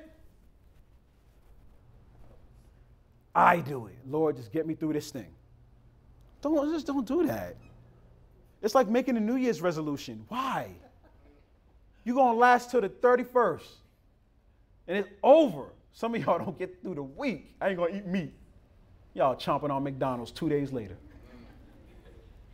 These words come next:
Just don't, just place your trust in the Messiah. That's what he's there for. We can't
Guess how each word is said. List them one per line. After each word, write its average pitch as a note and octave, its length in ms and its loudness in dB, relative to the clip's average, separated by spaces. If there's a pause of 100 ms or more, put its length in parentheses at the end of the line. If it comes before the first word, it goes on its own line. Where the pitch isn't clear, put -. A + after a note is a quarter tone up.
(720)
Just - 140 -18
don't, A3+ 200 0 (500)
just - 220 -14
place F3+ 420 -8
your F3+ 80 -10
trust - 600 -18 (1040)
in A#2 180 -10
the A#2+ 60 -10
Messiah. C3+ 600 -12 (760)
That's E3 320 -12
what D3 100 -8
he's C#3+ 260 -14
there D#3+ 240 -10
for. G2 380 -18 (2250)
We D#3+ 140 -4
can't F3+ 460 -8